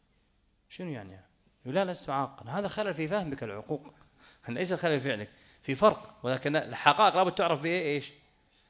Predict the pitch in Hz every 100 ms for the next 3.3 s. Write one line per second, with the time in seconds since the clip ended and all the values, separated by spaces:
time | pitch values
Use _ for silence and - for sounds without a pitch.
0 | _ 107 117 139 190 165 233 208 233 -
1 | 175 147 151 160 139 127 127 110 - _
2 | _ _ _ _ 117 117 139 127 139 160
3 | 143 113